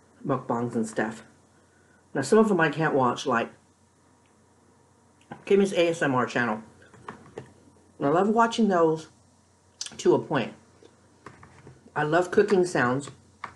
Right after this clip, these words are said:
food frying, packaging. So I'll watch it up to that point. And then a minute or two into her eating,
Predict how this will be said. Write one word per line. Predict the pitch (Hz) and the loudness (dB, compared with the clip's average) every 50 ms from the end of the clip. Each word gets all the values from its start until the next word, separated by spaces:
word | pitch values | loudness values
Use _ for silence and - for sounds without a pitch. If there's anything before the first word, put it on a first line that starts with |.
| - - _ _ - - - - - _ _ _ _ _ | -20 -20 _ _ -20 -20 -20 -20 -20 _ _ _ _ _
food | - - - 185 180 - | -10 -4 -4 -2 -2 -2
frying, | - 156 156 156 156 151 151 151 151 151 147 143 | -2 0 2 2 2 2 2 0 0 0 0 -2
packaging. | 139 - - 160 156 156 170 160 - 160 160 156 151 147 147 143 131 - - _ _ _ _ _ _ _ _ _ _ _ _ _ _ _ - - - - - - - - | -2 -4 -4 -4 -2 -2 -4 -2 0 0 2 2 2 0 -2 -4 -6 -12 -18 _ _ _ _ _ _ _ _ _ _ _ _ _ _ _ -20 -20 -20 -20 -20 -20 -20 -16
So | - - 147 131 123 113 - - - - - - - - _ _ - | -6 -2 0 2 2 0 -2 -8 -16 -20 -20 -20 -20 -20 _ _ -2
I'll | 156 170 170 | -2 0 2
watch | 190 208 220 220 208 | 2 0 0 0 0
it | 190 | -2
up | - - | -2 -2
to | - 143 | -2 -2
that | 147 147 143 - | 0 -2 -2 -2
point. | - 143 135 131 - - - _ _ _ _ _ _ _ _ _ _ _ _ _ _ _ - - - - - - - - - - _ - | -2 -2 -2 -2 -4 -10 -18 _ _ _ _ _ _ _ _ _ _ _ _ _ _ _ -20 -20 -20 -20 -20 -20 -20 -20 -20 -20 _ -6
And | 160 156 156 | -2 0 2
then | 160 165 | 2 2
a | 165 160 - 143 135 | 2 2 0 0 0
minute | 143 160 175 185 - | 2 2 2 2 2
or | 151 147 | 0 0
two | 147 - - 160 151 139 | -2 -2 -4 -2 0 0
into | 135 139 135 - 151 143 | 0 0 -2 -4 -8 -6
her | 127 139 123 - - | -4 -4 -4 -4 -4
eating, | 226 262 254 190 156 147 - | -4 -4 -4 -2 -4 -4 -6